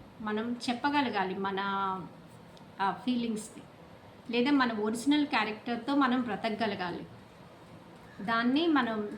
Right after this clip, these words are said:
చక్కగా బోల్డ్‌గా బ్రతుకుతున్నారు లేదా బోల్డ్‌గా మన లైఫ్‌ని లీడ్ చేస్తున్నారు అంటాం.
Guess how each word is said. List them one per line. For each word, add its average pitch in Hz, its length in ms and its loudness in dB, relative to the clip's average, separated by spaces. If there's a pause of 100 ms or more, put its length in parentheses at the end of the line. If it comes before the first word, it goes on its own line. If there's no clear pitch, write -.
(600)
చక్కగా 254 360 -2
బోల్డ్‌గా 233 760 0
బ్రతుకుతున్నారు 208 800 -6 (520)
లేదా 214 200 -2
బోల్డ్‌గా 220 800 -2
మన 190 400 -4
లైఫ్‌ని 202 400 -4
లీడ్ 208 300 -6
చేస్తున్నారు 190 560 -8
అంటాం. 180 320 -12